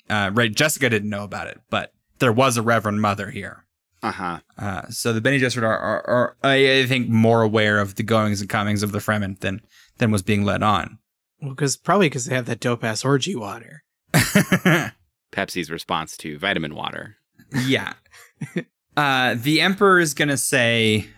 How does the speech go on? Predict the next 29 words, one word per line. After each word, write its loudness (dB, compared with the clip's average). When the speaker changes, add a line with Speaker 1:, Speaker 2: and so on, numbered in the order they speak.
Speaker 1:
uh, 0
"Let's 0
all, 4
let's -2
all 2
get -2
back 0
up 0
into 0
space. -2
Nothing's 0
going 0
right -2
down 0
here. -4
Uh, 0
let's 0
regroup." 0
This 0
would 2
be 4
our, 4
I -2
think, -4
slight 0
s-, -6
uh, 2
a 2
signal 0